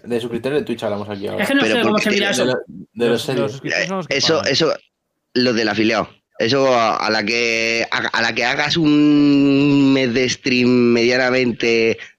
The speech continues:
Speaker 3: con un programa, que eso ya, ya te comeré la oreja otra vez, pa' que, ya que has vuelto a hacer stream, pa' que te vengas a Twitch,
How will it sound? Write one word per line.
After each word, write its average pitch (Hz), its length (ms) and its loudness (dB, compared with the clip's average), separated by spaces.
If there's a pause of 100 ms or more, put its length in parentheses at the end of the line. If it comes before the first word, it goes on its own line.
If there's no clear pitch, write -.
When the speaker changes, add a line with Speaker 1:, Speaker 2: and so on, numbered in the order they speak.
(120)
Speaker 3:
con 110 220 0
un 123 280 2
programa, 117 580 0 (440)
que 107 80 -2
eso 107 160 0
ya, 113 120 0 (120)
ya 104 160 -2
te 110 100 -2
comeré 110 400 0
la 107 140 2
oreja 110 260 0
otra 92 220 -2
vez, 95 180 0
pa' 123 140 -2
que, 92 500 0
ya 95 100 0
que 107 200 0
has 101 260 -2
vuelto 90 640 0 (380)
a 85 40 -2
hacer 90 280 -2
stream, 85 360 -2
pa' - 120 -4
que 80 100 -2
te 82 80 0
vengas 92 260 0
a 80 100 -2
Twitch, 127 300 -2